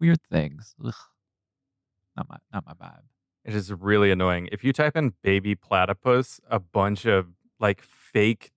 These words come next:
Speaker 2: doll baby platypus come up, and I, I
Speaker 1: <laughs>
Speaker 2: wh-, <sighs> that's not what I'm asking for. Okay, well, if this one's real, this is painful. This is painful.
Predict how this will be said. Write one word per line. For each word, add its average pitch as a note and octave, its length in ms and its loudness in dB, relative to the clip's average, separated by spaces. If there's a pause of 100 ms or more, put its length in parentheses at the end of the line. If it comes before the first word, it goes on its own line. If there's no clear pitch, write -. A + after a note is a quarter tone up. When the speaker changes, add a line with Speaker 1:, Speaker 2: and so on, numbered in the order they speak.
(160)
Speaker 2:
doll G2 440 2
baby G2 420 -4
platypus G#2 680 -2
come C#3 220 -2
up, D3 340 0
and G#2 180 -2
I, G2+ 100 -4
I A#2 140 -2
Speaker 1:
<laughs> - 760 -18
Speaker 2:
wh-, F3 120 -12
<sighs> - 0 - (1800)
that's - 160 -20
not E3+ 120 -8
what F#3 100 -6
I'm C#3 160 -4
asking A#2+ 460 -4
for. G#2+ 400 -8 (800)
Okay, G#2 240 -2
well, A2+ 280 4
if D3+ 180 2
this G#3+ 200 2
one's F3 220 4
real, A2+ 280 6
this G2+ 200 2
is G2 120 -6
painful. G2+ 540 -10 (560)
This F#2+ 140 -20
is G2 100 -14
painful. G2 500 -12